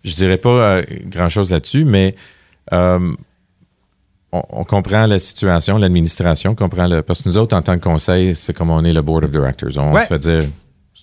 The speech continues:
Speaker 1: qu'est-ce qui se passe.
Speaker 2: C'est
Speaker 1: Puis
Speaker 2: pas
Speaker 1: c'est
Speaker 2: toi qui appelle, euh, l'architecte, là.
Speaker 1: Exactement. Alors,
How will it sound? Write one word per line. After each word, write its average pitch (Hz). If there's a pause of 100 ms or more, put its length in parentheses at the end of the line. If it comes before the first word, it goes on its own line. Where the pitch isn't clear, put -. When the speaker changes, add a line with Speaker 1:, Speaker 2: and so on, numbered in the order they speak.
Speaker 1:
qu'est-ce -
qui -
se -
passe. 78
Speaker 2:
C'est 143
Speaker 1:
Puis -
Speaker 2:
pas 160
Speaker 1:
c'est 156
Speaker 2:
toi 185
qui 170
appelle, 147
euh, 127
l'architecte, 127
là. 78
Speaker 1:
Exactement. 76 (440)
Alors, 80